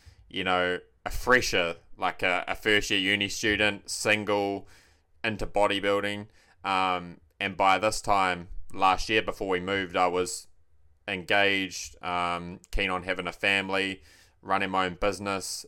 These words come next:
um, and a little bit more fel-, uh, focused on my health and, and my my career rather than just being in the gym. Um, and me and my wife, we'd just done our dash in Dunedin and felt that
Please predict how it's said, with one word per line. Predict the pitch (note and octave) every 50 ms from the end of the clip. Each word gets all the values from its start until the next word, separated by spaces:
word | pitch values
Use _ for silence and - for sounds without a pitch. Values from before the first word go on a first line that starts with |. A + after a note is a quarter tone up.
| - -
um, | F2+ F2+ F2+ F2 F2 F2 F2+ F2+ F2 E2+ _ _ _ _ -
and | G2+ F#2
a | F#2
little | F#2+ F#2+ G2 F#2
bit | F#2 F2+ -
more | F2+ F#2 F2+
fel-, | - - G2 F2+ F2 - _ _ _ -
uh, | G2+ F2+
focused | F2 - G#2 G2 F#2 - F2+ - -
on | F#2 F2+
my | F2+ F2
health | E2+ - F#2+ F2+ F2+ F2 -
and, | F#2+ F2 F2 E2+ - - -
and | F2 F2 F2 F2 F2
my | F2 F2 F2 E2+ E2+ E2+ E2+ F2 - _ _ _ _ _ - F#2
my | F2+ F2
career | - - F#2 F2 F#2 F#2 F2+ F2+ F2
rather | E2+ F2 F2 F2+ F2+ F2+ F2
than | E2 F2 E2+ E2+
just | F2 F2+ - - -
being | F#2 F2+ F2+ F2
in | E2+ E2+ E2+
the | E2+
gym. | E2 - B2+ D3 E3+ E3+ - - - - - - - - - - -
Um, | F#2 F#2 F2+ F2 F2 F2 F2 E2+ - _ _ _ _ _ -
and | G2 G2 G2 F#2+ F#2 F#2+ G2
me | G#2+ G#2+ G#2+ G#2+ G#2
and | G#2+ G#2+ G#2+
my | G#2 G2+ G2 F#2+
wife, | F2+ F#2 F#2 F#2+ F#2+ - -
we'd | - A#2 A2+
just | - A2+ F#2+ - - - - - - _ - - - - -
done | - G#2 G2+ G2
our | F#2 F2+
dash | F2 - F#2+ F#2 F#2 F2+ -
in | G2+ F#2+
Dunedin | E2+ F#2+ F2+ F2+ F#2 G2 G2 G2+ G2 G2 F#2+ F#2
and | F2+ F2 E2+
felt | - - G#2 F#2 F#2 - -
that | - F2+ F2 - -